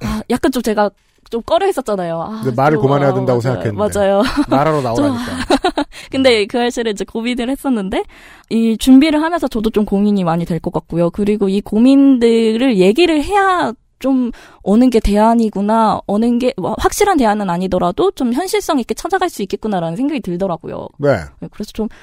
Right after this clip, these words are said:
Speaker 1: 저도 준비하면서 되게 좋았고요. 앞으로 많이 잘 부탁드립니다.
Speaker 2: 어,
Speaker 1: 네.
Speaker 2: 괜찮은 게 어차피 이십 대 얼마 안 남으셨기 때문에
Speaker 1: 어, 맞아요. <laughs>
Speaker 2: 좀
Speaker 1: 이제
Speaker 2: 더 떠들어도
Speaker 1: 몇 개월.
Speaker 2: 금방 끝나기 때문에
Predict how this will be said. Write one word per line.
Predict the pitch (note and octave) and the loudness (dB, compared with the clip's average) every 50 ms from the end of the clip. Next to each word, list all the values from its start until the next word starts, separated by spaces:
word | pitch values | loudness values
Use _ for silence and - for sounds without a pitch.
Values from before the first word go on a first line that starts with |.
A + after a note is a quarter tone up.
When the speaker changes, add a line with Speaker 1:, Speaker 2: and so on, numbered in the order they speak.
| - _ - | -20 _ -10
Speaker 1:
저도 | - - A#3+ B3+ | -8 -6 -6 -4
준비하면서 | - - B3+ B3 B3+ C#4 C4+ C4+ B3+ B3+ | -2 0 0 2 2 2 2 0 0 -2
되게 | A3+ A3+ G#3+ - | -6 -8 -8 -8
좋았고요. | - - A3 A3 - - A3+ A3+ A#3+ A3+ A3 - | -6 -6 -6 -6 -6 -4 -2 -2 -2 -2 -4 -4
앞으로 | - - F#3+ - - B3+ A#3+ A#3 G#3+ A3 - _ _ | -4 -4 -2 -2 -4 -4 -4 -4 -6 -8 -12 _ _
많이 | - G3+ G#3 A3 G#3+ | -8 -8 -8 -8 -8
잘 | - - G#3+ G#3+ G#3+ - _ _ _ - | -8 -10 -10 -10 -10 -14 _ _ _ -20
부탁드립니다. | - - - A3 - - G3+ F#3+ F#3+ F3+ E3+ E3+ F3+ G3+ - _ _ _ _ _ _ _ _ _ _ - | -14 -12 -12 -12 -10 -8 -8 -8 -8 -8 -10 -12 -14 -16 -18 _ _ _ _ _ _ _ _ _ _ -14
Speaker 2:
어, | B2+ B2 A#2+ A2+ A#2 B2+ - | -10 -10 -8 -10 -10 -10 -8
Speaker 1:
네. | - - E3+ - _ | -6 -6 -6 -8 _
Speaker 2:
괜찮은 | - C3+ C3+ - F3 E3 E3 D3+ C3 | -10 -10 -6 -4 -4 -4 -4 -6 -6
게 | B2+ C#3+ D#3 C3 A2 G#2+ - _ _ _ _ _ _ _ - - _ _ _ _ _ _ _ _ _ | -6 -8 -8 -8 -10 -12 -16 _ _ _ _ _ _ _ -20 -20 _ _ _ _ _ _ _ _ _
어차피 | - B2+ - E3 - - F3 D3+ C3+ A2+ _ _ | -12 -8 -8 -8 -4 -2 0 0 0 -2 _ _
이십 | - B2+ - - | -10 -10 -8 -4
대 | - D#3+ | 0 2
얼마 | C3 B2+ D3+ C3 | 2 2 2 0
안 | G#2+ A#2 | -2 -2
남으셨기 | C3 C#3 C#3 B2+ B2 - - | -4 -4 -4 -6 -6 -10 -12
때문에 | _ - G#2+ G2+ G#2+ A#2+ | _ -14 -14 -12 -8 -6
Speaker 1:
어, | F#3+ G3+ | -4 -2
맞아요. | G3+ F#3+ F3+ F3+ F#3+ F#3+ | -2 -2 -2 -2 -2 -2
<laughs> | A#3 - - C#4+ - - - - - B3 - | -4 -2 -2 -2 -2 -2 -2 -2 -2 -2 -2
Speaker 2:
좀 | - - A3 | -2 -2 0
Speaker 1:
이제 | F#3 | 0
Speaker 2:
더 | F#3 | 0
떠들어도 | D#3 - G3 G#3 G3+ G3 F#3 | 0 0 0 0 0 0 -2
Speaker 1:
몇 | E3 | -2
개월. | D3+ G#3+ G#3 G3+ G#3 | -4 -6 -6 -4 -4
Speaker 2:
금방 | D3 C#3+ D#3 F#3 | -2 0 0 0
끝나기 | F#3+ A3 - A3 G3+ | 0 -2 -2 -2 -2
때문에 | - - D#3 C#3+ C3+ D#3 D#3 | -2 -2 -2 0 -2 -2 -2